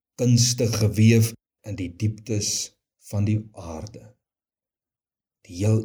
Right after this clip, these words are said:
eerste gedagte wat ek daar sien is, God het gewaak toe die weefstof in die fabriek afgelaai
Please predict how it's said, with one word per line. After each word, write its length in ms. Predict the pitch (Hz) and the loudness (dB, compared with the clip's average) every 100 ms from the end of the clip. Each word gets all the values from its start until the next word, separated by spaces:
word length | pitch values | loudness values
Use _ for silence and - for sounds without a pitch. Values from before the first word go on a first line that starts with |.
| 117 | 0
eerste 380 | 110 - 113 107 | -2 -2 -2 0
gedagte 420 | 101 98 - 104 | 0 -2 -2 -2
wat 140 | 98 | -2
ek 60 | 90 | -2
daar 240 | 95 95 | -2 -2
sien 240 | 92 110 90 | 0 0 0
is, 200 | 85 - _ _ _ _ | -2 -6 _ _ _ _
God 560 | _ 107 110 123 123 - _ _ _ _ | _ -8 -2 -2 -4 -12 _ _ _ _
het 220 | 90 90 | -14 -10
gewaak 1000 | 107 107 98 82 95 92 62 - - _ _ _ _ _ _ _ _ _ _ _ | -8 -4 -4 -2 -2 -2 -4 -10 -16 _ _ _ _ _ _ _ _ _ _ _
toe 100 | 104 | -10
die 180 | 92 87 90 | -6 -6 -2
weefstof 920 | 101 120 117 - - 101 87 - - _ _ _ _ _ | 2 4 2 -2 -4 -4 -6 -14 -20 _ _ _ _ _
in 80 | 101 | -10
die 140 | 87 | -8
fabriek 640 | - 82 80 107 101 95 - _ _ _ _ _ | -8 -10 -8 -4 -4 -6 -18 _ _ _ _ _
afgelaai 560 | - - 107 82 78 | -16 -10 -8 -6 -8